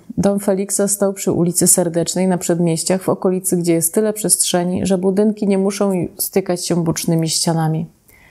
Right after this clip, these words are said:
Stary piętrowy miał spadzisty dach, dziwnie błękitny i błyszczący, oraz małą, obrośniętą dzikim winem werandę od frontu. Do budynku przylegał spory garaż,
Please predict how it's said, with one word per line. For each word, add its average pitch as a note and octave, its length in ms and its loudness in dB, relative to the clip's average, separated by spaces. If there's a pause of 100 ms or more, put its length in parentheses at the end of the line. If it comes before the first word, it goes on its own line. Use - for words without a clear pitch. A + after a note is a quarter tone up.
(140)
Stary A#3 420 0
piętrowy F#3 800 0
miał E3+ 160 0
spadzisty F3+ 560 0
dach, D#3 480 -4 (140)
dziwnie E3+ 400 4
błękitny F3 800 2
i D3+ 100 0
błyszczący, F3+ 800 0 (400)
oraz F3+ 320 2
małą, F#3+ 380 4
obrośniętą E3 680 2
dzikim D#3+ 380 0
winem D#3+ 260 4
werandę D3+ 440 2
od D3+ 100 -4
frontu. D3+ 460 -4 (720)
Do F3+ 100 2
budynku A#3 520 0
przylegał F3 480 0
spory E3+ 360 -2
garaż, D#3+ 540 -4